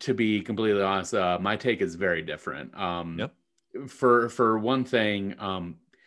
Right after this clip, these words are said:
Speaker 1: from the start, I think San Jose showed a completely different tone,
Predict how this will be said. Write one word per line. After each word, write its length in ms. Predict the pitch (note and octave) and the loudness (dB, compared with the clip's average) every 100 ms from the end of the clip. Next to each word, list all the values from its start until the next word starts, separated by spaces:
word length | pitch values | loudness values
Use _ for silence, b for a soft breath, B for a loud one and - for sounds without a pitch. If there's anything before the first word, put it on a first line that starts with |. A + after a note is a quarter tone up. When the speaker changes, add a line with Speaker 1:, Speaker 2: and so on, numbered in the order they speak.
| b b b _ | b b b _
Speaker 1:
from 300 | - - G3 | -6 -2 0
the 100 | G3+ | 0
start, 520 | C3 - - G#2 B2 B2+ | -2 -4 0 2 2 2
I 120 | G#2+ | -2
think 320 | G2 A#2+ G#2+ | 0 -2 -2
San 260 | - B2 G#2+ | -4 -2 -2
Jose 500 | G#2+ G2 F#2+ F#2 F2+ | -2 0 0 0 -2
showed 640 | - A#2 F#2+ F#2 F2+ F2 | -4 -2 0 0 0 -2
a 420 | - G2 F2 E2+ - _ _ - | -4 -4 -4 -6 -12 _ _ -10
completely 760 | A#2 F#2 - - A#2+ G#2+ G#2 | -8 -8 -14 -8 -4 -4 -4
different 380 | F#2 G2 G#2+ E2+ | -4 -6 -6 -12
tone, 480 | - G2 F2 F2 | -8 -8 -8 -12